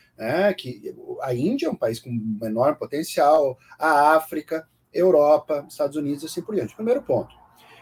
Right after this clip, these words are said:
Sobre a Chi-, a, a China como, ah, novo hegemon, hegemon em construção, seja lá o que for,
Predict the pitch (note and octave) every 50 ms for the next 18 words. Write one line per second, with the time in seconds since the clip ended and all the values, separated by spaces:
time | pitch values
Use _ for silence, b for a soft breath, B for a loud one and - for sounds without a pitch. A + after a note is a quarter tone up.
0 | b b - - - - - D#4 E4 G4 G#4 - E4 G3 E3 - - - - -
1 | - - D3+ D3 - - - D3+ C3 B2+ - - - F#3 F#3 G#3 A3+ G3+ D3 B2
2 | A#2 - B2+ A#2+ B2 B2 A#2+ A2 G2+ G#2 - - _ - - G#2+ - - _ _
3 | _ _ _ _ _ _ _ _ C#3 C#3 D3+ F3 G3 G#3 F#3 C3 B2 A#2+ A2 G2+
4 | A2 A2+ G#2+ B2 A2+ G#2+ A#2+ C#3 E3 F#3 F3 C3+ A#2+ A2 A#2+ A2+ A#2 C3 D3 D#3+
5 | D3 B2+ - - B2+ A#2+ A#2+ - A#2 - - - D3+ D#3 F3+ D#3+ - - G#2+ A#2
6 | A#2 A#2 B2 A#2+ - _ _ B2 D3+ G3 A#3 D4+